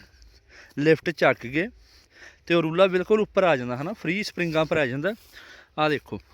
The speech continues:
ਲਹਿਦਾ ਹੀ ਦਿਖਦਾ ਨਾ ਤੁਹਾਨੂੰ ਗੇੜਾ ਇਹ। ਇਹ ਜਿਹੜੀ ਆ ਇਹ, ਇਹ ਇੱਦਾਂ ਦੀ ਆ। ਹੋ, ਇਹਨੇ ਵੀ ਇਹਦੇ ਵਰਗੀ ਜਾਣਾ, ਪਰ ਲੇਟ ਹੋਣਾ ਹੈ, ਔਰ ਕੋਈ ਕੋਈ ਦਾਣਾ ਵਿੱਚ ਗਲ ਜਾਂਦਾ ਜਿਹੜਾ ਜ਼ਿਆਦਾ ਪ੍ਰੈਸ ਹੋਇਆ ਹੋਇਆ। ਇਸ 'ਤੇ ਰੂਲਾ ਨਹੀਂ ਚੱਲਿਆ ਹੋਇਆ।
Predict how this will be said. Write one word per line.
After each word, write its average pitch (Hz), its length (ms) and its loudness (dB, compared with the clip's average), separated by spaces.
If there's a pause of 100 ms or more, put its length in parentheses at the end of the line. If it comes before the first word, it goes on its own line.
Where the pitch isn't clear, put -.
(380)
ਲਹਿਦਾ 151 240 4
ਹੀ 202 60 4
ਦਿਖਦਾ 180 260 -2
ਨਾ 185 80 -4
ਤੁਹਾਨੂੰ 190 260 -6
ਗੇੜਾ 156 260 0
ਇਹ। 147 120 -6 (1160)
ਇਹ 143 260 -4 (720)
ਜਿਹੜੀ 156 280 0
ਆ 160 240 6
ਇਹ, 143 140 6 (260)
ਇਹ 165 120 6
ਇੱਦਾਂ 113 220 2
ਦੀ 101 160 -10
ਆ। 98 60 -10 (1000)
ਹੋ, 202 260 4
ਇਹਨੇ 202 280 2
ਵੀ 214 140 0
ਇਹਦੇ 202 140 2
ਵਰਗੀ 180 400 2
ਜਾਣਾ, 165 260 -2
ਪਰ 208 200 0
ਲੇਟ 165 340 2
ਹੋਣਾ 151 280 -2
ਹੈ, 190 140 -4 (560)
ਔਰ 165 120 2
ਕੋਈ 170 320 0
ਕੋਈ 180 200 -2
ਦਾਣਾ 170 320 -4
ਵਿੱਚ 175 200 -6
ਗਲ 156 260 0
ਜਾਂਦਾ 139 360 -4
ਜਿਹੜਾ 165 440 -4 (640)
ਜ਼ਿਆਦਾ 151 280 4
ਪ੍ਰੈਸ 131 340 -4
ਹੋਇਆ 117 180 -4
ਹੋਇਆ। 101 280 -12 (920)
ਇਸ 156 60 -2
'ਤੇ 190 140 0
ਰੂਲਾ 175 320 0
ਨਹੀਂ 196 120 -4
ਚੱਲਿਆ 117 300 -2
ਹੋਇਆ। 104 240 -4